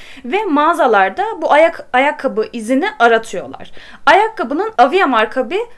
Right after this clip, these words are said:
ayakkabıya ait olduğunu buluyorlar. Bu marka da hani o zamanlarda böyle Nike'dır, Adidas'tır var ama o kadar popüler olmayan bir, yeni çıkmış bir marka bu. O yüzden de az kullanılıyor.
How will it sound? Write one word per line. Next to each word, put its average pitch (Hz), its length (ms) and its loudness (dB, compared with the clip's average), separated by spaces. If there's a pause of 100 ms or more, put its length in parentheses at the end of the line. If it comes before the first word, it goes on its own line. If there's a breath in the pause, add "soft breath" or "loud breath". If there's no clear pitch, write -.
(160 soft breath)
ayakkabıya 254 580 4
ait 240 280 2
olduğunu 220 420 -2
buluyorlar. 185 500 -6 (340 loud breath)
Bu 381 140 2
marka 370 440 2
da 359 220 0
hani 285 320 -4
o 262 100 4
zamanlarda 269 560 0
böyle 226 260 0
Nike'dır, 233 360 -2
Adidas'tır 233 580 0
var 277 300 0
ama 359 180 -2 (160)
o 359 100 2
kadar 330 380 2
popüler 311 440 2
olmayan 190 580 2
bir, 175 60 -12
yeni 247 340 0
çıkmış - 460 -12
bir 180 60 -10
marka 165 460 -6
bu. - 140 -6 (440 loud breath)
O 381 120 4
yüzden 320 280 2
de 480 100 2
az 381 240 2
kullanılıyor. 180 680 -6